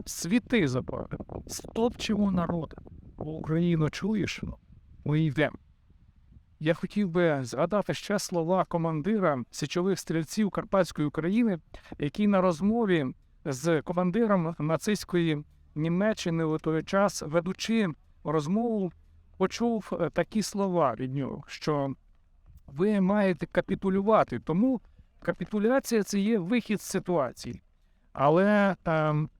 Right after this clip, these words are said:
Михайло Колодзінський сказав йому таку річ: «Чи зрозуміло для вас поняття честь? Чи знаєте, що це таке?» Ну, звісно,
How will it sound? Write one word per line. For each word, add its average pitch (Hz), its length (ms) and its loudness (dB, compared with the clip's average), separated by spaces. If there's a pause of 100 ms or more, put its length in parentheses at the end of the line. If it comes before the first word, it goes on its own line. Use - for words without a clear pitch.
Михайло 175 560 0
Колодзінський 160 880 0
сказав 190 480 0
йому 180 240 -2
таку 190 300 -4
річ: - 320 -4 (180)
«Чи 165 200 0
зрозуміло 208 640 2
для 202 180 0
вас 233 320 0
поняття 202 540 0
честь? - 460 -4 (320)
Чи - 140 -2
знаєте, 196 440 0
що - 280 -4
це - 140 -6
таке?» 156 420 -6 (540)
Ну, 185 120 -2
звісно, 190 440 0